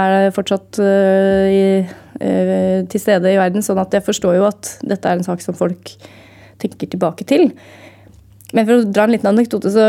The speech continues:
jeg, jeg holdt et foredrag for noen journaliststudenter her på Stortinget nylig, og så kom jeg av meg selv inn på den saken da. Men så så jeg bare at det hadde liksom ingen, eh, stor klangbunn hos dem. Og så begynte jeg å tenke, ok,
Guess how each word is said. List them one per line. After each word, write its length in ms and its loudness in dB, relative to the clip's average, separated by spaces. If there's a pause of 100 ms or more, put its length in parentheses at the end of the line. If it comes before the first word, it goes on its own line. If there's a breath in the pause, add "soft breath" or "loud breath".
jeg, 380 2
jeg 100 2
holdt 160 0
et 80 -8
foredrag 380 0
for 100 -2
noen 220 0
journaliststudenter 800 0
her 160 0
på 80 -6
Stortinget 720 0
nylig, 300 2 (600 loud breath)
og 480 2 (240)
så 200 -2
kom 320 -2
jeg 80 4 (100)
av 100 0
meg 120 -2
selv 340 2
inn 160 -2
på 140 -2
den 180 0
saken 380 -6
da. 20 -4 (840 loud breath)
Men 140 0
så 80 2
så 220 2
jeg 100 2
bare 160 4
at 220 -8
det 120 0
hadde 260 0
liksom 260 0
ingen, 420 0
eh, 640 0
stor 340 0
klangbunn 680 -2
hos 180 -2
dem. 280 0 (600 soft breath)
Og 100 -12
så 80 -8
begynte 220 2
jeg 20 -8
å 80 -2
tenke, 160 -2
ok, 80 0